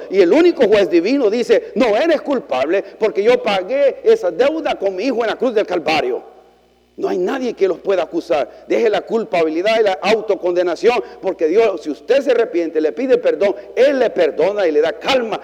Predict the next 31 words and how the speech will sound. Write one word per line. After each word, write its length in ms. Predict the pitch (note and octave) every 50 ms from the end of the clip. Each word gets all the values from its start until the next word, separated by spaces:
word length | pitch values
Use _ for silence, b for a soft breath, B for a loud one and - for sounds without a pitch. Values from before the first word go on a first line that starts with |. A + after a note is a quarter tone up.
| B B
y 100 | E3+ F3
quietud 500 | - F3 D3+ - - C#4 D4 B3+ E3+ - -
a 100 | - E3
sus 160 | - - E3+ -
pensamientos 600 | - F3+ E3+ F3 D3 E3+ A3 B3 A3+ - E3 C#3+
y 40 |
sus 100 | - C#3+
emociones. 640 | D3 D3 C#3+ C3+ - D3 A3 A3+ G#3 - - - - _ _ _ _ _ _ - _ _ _ D#4 _ _ _ _ _ _ _ _ _ _ _ _ _ _ _ _ _ _
Tran-, 260 | - C#3+ C#3 A#2 - - -
es 160 | D3+ E3 D#3+
que 200 | - E3+ D3 C3
vamos 340 | - C3 E3 F#3 F3+ F3 E3+
a 40 | D#3
disfrutar 480 | E3 C#3+ C#3+ D#3+ D#3 - F#3 G3 F#3+
esa 220 | G3 F#3 G#3 G3 F3
realidad 460 | F3 E3 D#3+ C#3+ C#3+ C3+ D3+ F3 F#3
de 80 | F3+
lo 100 | F3 D3
que 100 | - E3
Dios 220 | D#3+ F3+ F3+ F3 -
hizo. 480 | F3 G#3+ A#3+ A3+ - - C3 F#2 - - - _ b b b b b b b b
El 100 | - D#3
treinta 300 | D#3 E3+ E3+ E3 D#3+ D#3
y 40 | C#3+
cuatro 480 | - - G3 A3 A3+ A3 - E3+ D#3 D3+
dice, 320 | F3 F3+ - F3 D#3 C3 B B B -
"¿Quién 420 | - G#3 C4+ D#4 D4+ A3+ D3+ - - B B B B -
es 340 | F#3+ A3+ A#3+ F3 - - -
el 140 | E3+ F3 E3+
que 140 | - F#3+ F3
condenará?". 640 | - E3+ G#3 G#3 G3 G3+ G#3 G3+ G3 B3 D4+ D4 -